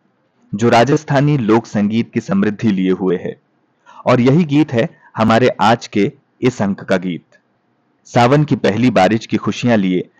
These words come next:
ये गीत किसी एक या दो मुख्य अभिनेत्रियों पर केंद्रित करने की बजाय केदार शर्मा ने बहुत सी अभिनेत्रियों को समान रूप से स्क्रीन स्पेस दिया।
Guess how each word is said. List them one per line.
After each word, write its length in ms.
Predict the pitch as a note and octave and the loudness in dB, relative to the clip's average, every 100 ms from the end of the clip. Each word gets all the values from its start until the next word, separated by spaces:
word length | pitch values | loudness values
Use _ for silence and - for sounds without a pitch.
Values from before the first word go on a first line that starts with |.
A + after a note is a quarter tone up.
| _ - | _ -10
ये 240 | G#2 C3+ | 0 0
गीत 320 | B2 B2 C3+ | 2 0 -2
किसी 340 | - A#2+ - B2+ | -4 -4 -4 -4
एक 260 | - A2 B2 - | 0 0 -2 -2
या 100 | A#2+ | -2
दो 220 | G2+ A#2 | 0 2
मुख्य 340 | A#2 A#2+ - | 2 0 -2
अभिनेत्रियों 640 | - G2+ G#2 G#2 G#2 - B2+ | -4 -2 -2 -2 -2 -4 -2
पर 160 | B2+ | -2
केंद्रित 440 | A2+ - G2+ A2+ G#2+ | -4 -2 -2 -2 -4
करने 300 | G#2 G2+ A#2 | -2 0 0
की 120 | A2 | 0
बजाय 440 | G2 F#2+ A2+ F#2+ G2+ _ _ _ _ | 0 2 2 2 -2 _ _ _ _
केदार 340 | - A2+ A2+ C3 | -2 2 4 2
शर्मा 380 | - G2+ A2+ B2+ | 0 0 0 2
ने 220 | G2 A#2 - _ - | 0 -2 -10 _ -10
बहुत 360 | G2 A2+ D3+ D#3 | -2 0 0 0
सी 140 | F3+ | 2
अभिनेत्रियों 600 | C#3 A2 G#2+ G#2+ A#2 A#2 | 2 2 0 0 0 0
को 240 | G2+ F#2 - _ _ | 0 -4 -4 _ _
समान 480 | _ - A2 B2 D#3 | _ -4 0 2 2
रूप 200 | A#2 G#2+ | 2 -2
से 220 | - A#2+ | 0 -2
स्क्रीन 320 | A2 - A2+ G#2 | -2 -2 -2 -2
स्पेस 420 | - G#2 F#2+ - | -4 -6 -6 -6
दिया। 240 | F#2+ E2+ | -8 -6